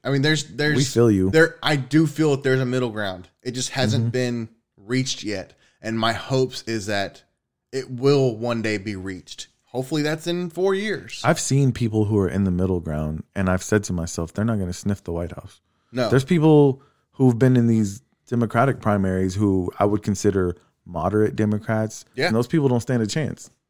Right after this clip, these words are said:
Speaker 2: because the people who are voting are the extremists.
Speaker 1: Yeah.
Speaker 2: And
Speaker 1: Well,
Speaker 2: the people,
Speaker 1: ho-,
Speaker 2: the people who
Speaker 1: hopefully the people in the middle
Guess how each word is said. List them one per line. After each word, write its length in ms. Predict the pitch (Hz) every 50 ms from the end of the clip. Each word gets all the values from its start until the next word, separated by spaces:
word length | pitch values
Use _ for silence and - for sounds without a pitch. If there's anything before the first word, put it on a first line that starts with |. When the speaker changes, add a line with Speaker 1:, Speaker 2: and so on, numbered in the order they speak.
| _ _ _ _ _ _ _ _ _ -
Speaker 2:
because 220 | 117 - 131 104
the 80 | - 98
people 280 | - 147 135 127 127
who 100 | 117 131 123
are 60 | 110
voting 480 | 95 117 151 156 123 101 95 95 95 - _ _ _ _ _ _ _ _ _ _ _ -
are 80 | 107
the 240 | 110 92 104 95 90 -
extremists. 640 | - - - - - 160 160 104 85 - 95 - - 104
Speaker 1:
Yeah. 200 | 101 92 85 92 - _ _ _ _ _ _ _ _ _ _ _ _ _ _ _ _ -
Speaker 2:
And 120 | 110 107
Speaker 1:
Well, 120 | 107 - 185
Speaker 2:
the 80 | -
people, 160 | - 135 151 147
Speaker 1:
ho-, 200 | 139 139 135 -
Speaker 2:
the 120 | - 127 120
people 220 | - 185 165 160
who 60 | 165 165
Speaker 1:
hopefully 200 | 165 262 262 254
the 220 | 240 - 175 185 -
people 380 | - 226 226 220 214 214 202
in 60 | 202
the 80 | 202 196
middle 460 | 196 196 202 202 208 208 208 208 202